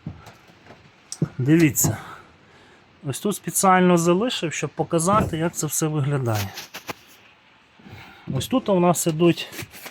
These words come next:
ось це раз, раз.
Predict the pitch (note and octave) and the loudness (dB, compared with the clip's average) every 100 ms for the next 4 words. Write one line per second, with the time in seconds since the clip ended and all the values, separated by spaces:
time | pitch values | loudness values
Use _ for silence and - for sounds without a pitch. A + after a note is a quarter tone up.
0 | - - - - _ _ - - - _ | -18 -20 -20 -20 _ _ -20 -20 -20 _
1 | - - A#3 A#3+ - D4+ - - - - | -20 -20 -20 -18 -20 -16 -16 -14 -12 -14
2 | - - - - - - - - _ _ | -16 -20 -20 -20 -18 -18 -18 -20 _ _
3 | _ _ _ _ _ - - - B2 - | _ _ _ _ _ -20 -20 -14 -14 -12
4 | - C#3 A#2+ - C#3+ F3+ A3 - - C#3 | -10 -8 -8 -10 -10 -6 -4 -6 -10 -4
5 | E3+ F#3 - | -2 -2 -6